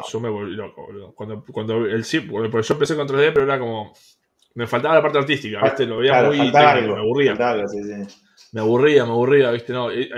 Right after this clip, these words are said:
Speaker 1: hice naves al principio, hice un par de cositas, pero no era lo que, no, no me, no me enloquecía. Eh, y cuando salió el ZBrush, eh, dije, "Y esto es lo que estaba esperando". Ahí me volví loco.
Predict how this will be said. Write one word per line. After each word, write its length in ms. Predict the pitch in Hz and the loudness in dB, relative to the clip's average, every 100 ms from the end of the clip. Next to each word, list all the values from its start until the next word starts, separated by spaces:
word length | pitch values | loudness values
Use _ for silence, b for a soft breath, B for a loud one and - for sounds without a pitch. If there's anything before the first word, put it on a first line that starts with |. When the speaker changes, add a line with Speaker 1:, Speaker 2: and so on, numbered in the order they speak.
| 123 | -8
Speaker 1:
hice 220 | 143 147 | -8 -6
naves 300 | 147 151 131 | -4 -4 -4
al 80 | 123 | -6
principio, 360 | 110 143 143 131 | -8 -8 -8 -8
hice 120 | 131 | -8
un 60 | |
par 80 | 123 | -8
de 60 | 120 | -8
cositas, 320 | 117 143 143 | -8 -4 -4
pero 120 | 143 123 | -4 -4
no 100 | 143 | -2
era 140 | 151 | 0
lo 120 | 131 | 0
que, 180 | 120 117 120 _ _ _ _ B B B _ - | -2 -6 -10 _ _ _ _ B B B _ -8
no, 200 | 131 - | -6 -6
no 120 | 131 | -8
me, 160 | 135 127 | -8 -8
no 140 | 135 | -6
me 80 | 131 | -6
enloquecía. 580 | 127 120 147 127 101 - _ - | -6 -6 -4 -6 -6 -12 _ -10
Eh, 600 | 120 117 117 113 113 107 - | -8 -6 -8 -10 -10 -12 -12
y 100 | 120 | -10
cuando 280 | 110 113 104 | -10 -10 -8
salió 480 | 110 135 143 135 | -2 0 2 0
el 160 | 123 113 | -2 -4
ZBrush, 640 | 117 120 120 135 - - | -6 -4 -2 -2 -4 -12
eh, 120 | 104 101 | -12 -12
dije, 180 | - - | -10 -8
"Y 180 | 117 120 | -6 -4
esto 160 | 127 123 | -6 -4
es 40 | 127 | -4
lo 80 | |
que 60 | 107 | -4
estaba 160 | 110 120 | -6 -10
esperando". 340 | 107 101 _ _ _ _ _ _ _ _ _ 110 | -10 -14 _ _ _ _ _ _ _ _ _ -8
Ahí 100 | 110 | -6
me 80 | |
volví 200 | 110 104 | -6 -6
loco. 260 | 104 92 | -8 -10